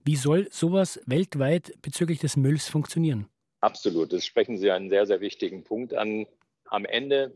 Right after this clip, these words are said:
Speaker 2: muss Kontrollmaßnahmen geben. Dann die Frage, die eben noch ist, wenn Länder etwas nicht umsetzen,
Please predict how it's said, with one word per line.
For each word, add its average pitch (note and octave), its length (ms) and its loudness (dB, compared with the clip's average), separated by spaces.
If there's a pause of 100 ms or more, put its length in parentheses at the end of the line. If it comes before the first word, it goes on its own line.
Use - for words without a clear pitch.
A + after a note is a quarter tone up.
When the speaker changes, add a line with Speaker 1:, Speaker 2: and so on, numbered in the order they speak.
Speaker 2:
muss G2+ 480 -10
Kontrollmaßnahmen C3 1200 0
geben. C#3+ 460 -4 (760)
Dann G2+ 200 0
die E2+ 140 -12
Frage, A2 600 0
die F#2 220 -12
eben F2+ 240 -10
noch E2+ 200 -10
ist, F2+ 340 -12
wenn A2+ 220 -2 (220)
Länder G#2+ 360 -2
etwas - 340 -8
nicht C3+ 240 -4
umsetzen, F#2 560 -8